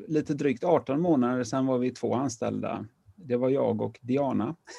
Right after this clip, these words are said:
<laughs> Och nu så är vi tjugotvå stycken anställda. Eh, så det har gått undan.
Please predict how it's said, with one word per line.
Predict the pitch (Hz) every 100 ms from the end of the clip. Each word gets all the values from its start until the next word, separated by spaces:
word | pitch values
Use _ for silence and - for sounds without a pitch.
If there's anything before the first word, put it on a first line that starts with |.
| - 175
<laughs> | - - - 139
Och | 110 143
nu | 139 123
så | -
är | 143 147
vi | 131 131 131 117
tjugotvå | 175 120 135 170 269 117
stycken | - 117 - 113 113
anställda. | 117 113 110 104 104 98 98 - -
Eh, | 147 117 110 110
så | 110 -
det | 127
har | 131 160 139
gått | 143 139 -
undan. | 151 120 131 139